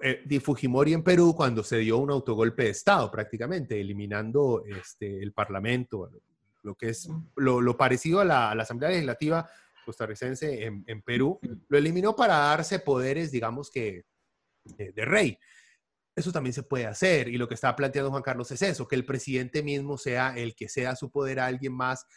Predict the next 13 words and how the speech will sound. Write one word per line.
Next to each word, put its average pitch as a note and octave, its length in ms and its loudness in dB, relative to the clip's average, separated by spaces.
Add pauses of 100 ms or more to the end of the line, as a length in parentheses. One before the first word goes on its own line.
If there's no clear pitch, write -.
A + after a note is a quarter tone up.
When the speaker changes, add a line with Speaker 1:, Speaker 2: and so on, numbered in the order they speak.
(100)
Speaker 1:
para B2 180 2
que A2 100 -6
haga A#2 220 0
todas B2+ 180 -2
las B2 140 -4
cosas A#2 240 -12
que A#2 100 -10
él G#2+ 100 -10
no G#2+ 180 -10
pudo G#2+ 260 -4
hacer. B2 320 0 (400)
Speaker 2:
Ujú. F#3+ 160 -4
Speaker 1:
Entonces, D3+ 500 0